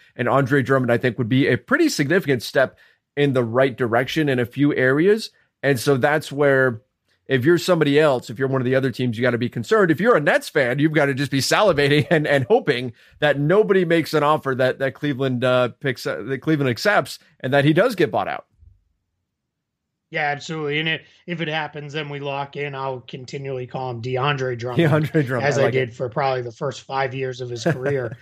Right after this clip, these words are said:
Speaker 1: <laughs>
Speaker 2: uh, mistakenly. So that, that'll just continue to happen as well.
Speaker 1: Um, but then there's another guy, another guy that, uh, that, well, pretty big name that has been effectively sent home. Again, no animosity,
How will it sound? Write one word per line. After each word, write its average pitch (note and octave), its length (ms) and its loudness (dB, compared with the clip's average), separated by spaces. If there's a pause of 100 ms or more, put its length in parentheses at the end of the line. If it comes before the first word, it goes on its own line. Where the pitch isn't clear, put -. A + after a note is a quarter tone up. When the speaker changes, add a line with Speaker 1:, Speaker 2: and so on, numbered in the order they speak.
Speaker 1:
<laughs> - 160 -18
Speaker 2:
uh, C#3 240 -2
mistakenly. B2+ 760 -8
So B2 300 -10
that, B2 180 -4
that'll D#3 300 0
just C#3 240 -10
continue B2+ 400 -14
to A#2+ 80 -12
happen A#2+ 360 -14
as G#2+ 240 -18
well. G#2+ 300 -18 (100)
Speaker 1:
Um, C#3+ 540 0
but C#3 180 -2
then A3+ 160 2
there's A3+ 220 0
another B3+ 260 -2
guy, B2+ 360 0 (640)
another D4 300 2
guy C3+ 260 2
that, C#3 280 0
uh, C#3+ 360 4 (100)
that, C#3+ 240 0 (160)
well, D3 220 -6
pretty E3+ 220 -6
big F#3+ 280 0
name F#3+ 560 2 (300)
that C#3 320 2
has C3+ 180 -4
been D3+ 260 -6 (800)
effectively A#2+ 480 -8
sent C3+ 280 -2
home. C#3+ 280 0
Again, D#3 260 0
no C3 140 0
animosity, C3 800 -2